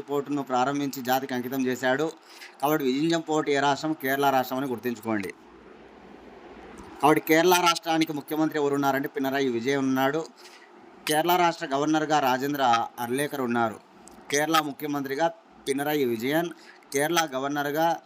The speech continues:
ఓకేనా, మనకి ఎవరు ఉన్నారు కేరళ గవర్నర్గా? రాజేంద్ర అర్లేకర్. కేరళ రాజధాని తిరువనంతపురం. కేరళ హైకోర్టు ఎర్నాకుళంలో ఉంటుంది. కేరళ రాష్ట్ర భాష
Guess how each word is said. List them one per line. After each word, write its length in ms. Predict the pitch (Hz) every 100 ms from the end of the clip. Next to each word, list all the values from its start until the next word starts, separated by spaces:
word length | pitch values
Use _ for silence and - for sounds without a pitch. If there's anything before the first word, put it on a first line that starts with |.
| - - - -
ఓకేనా, 200 | 143 156
మనకి 160 | 151 143
ఎవరు 120 | 147 147
ఉన్నారు 200 | 147 143 147
కేరళ 220 | 139 143 135
గవర్నర్గా? 480 | 135 135 139 131 131 131 131 - - - - - -
రాజేంద్ర 380 | 123 143 147 147 196 - 131
అర్లేకర్. 440 | 127 123 117 117 - - - - -
కేరళ 240 | 151 160 160 147
రాజధాని 460 | 147 135 143 147 135 -
తిరువనంతపురం. 720 | 135 135 135 123 123 156 185 - - - - -
కేరళ 260 | 147 151 170 135
హైకోర్టు 460 | 139 156 170 170 151 127
ఎర్నాకుళంలో 600 | 135 143 135 131 131 127
ఉంటుంది. 240 | 127 135 180 156
కేరళ 260 | 139 135 127
రాష్ట్ర 220 | 123 117 117
భాష 160 | 120